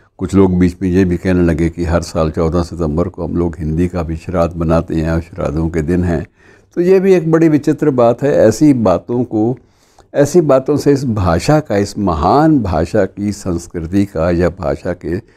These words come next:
सौंदर्य का, अ, कोई भी भला नहीं हो रहा। मुख्य जो बिंदु है विचारणीय वो ये है कि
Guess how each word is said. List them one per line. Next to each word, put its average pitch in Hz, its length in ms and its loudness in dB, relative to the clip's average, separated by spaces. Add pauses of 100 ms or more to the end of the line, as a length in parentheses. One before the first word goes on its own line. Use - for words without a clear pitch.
(320)
सौंदर्य 87 640 4
का, 80 260 -4
अ, - 120 -10 (1600)
कोई 139 200 2
भी 110 320 2 (400)
भला 104 280 2
नहीं 104 240 0
हो 85 180 2
रहा। 73 260 -2 (1160)
मुख्य 156 300 2
जो 165 120 2
बिंदु 117 420 2
है 110 220 4
विचारणीय 90 800 2
वो 92 280 2
ये 82 260 4
है 76 340 2
कि 110 540 2